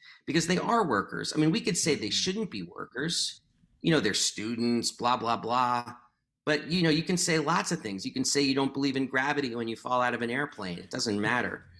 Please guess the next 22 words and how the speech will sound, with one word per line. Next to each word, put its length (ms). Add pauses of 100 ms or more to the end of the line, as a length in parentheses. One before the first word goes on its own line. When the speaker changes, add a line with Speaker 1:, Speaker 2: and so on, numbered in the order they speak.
(380)
Speaker 1:
They 360
are 520 (340)
workers. 640 (220)
And 160
so 220
if 220
they 160
are 320
workers, 480
just 340
by 320
objective 580
reality, 640 (360)
then 120
they 120
really 280
do 180
need 180
to 60
be 100
unionized, 760
because 540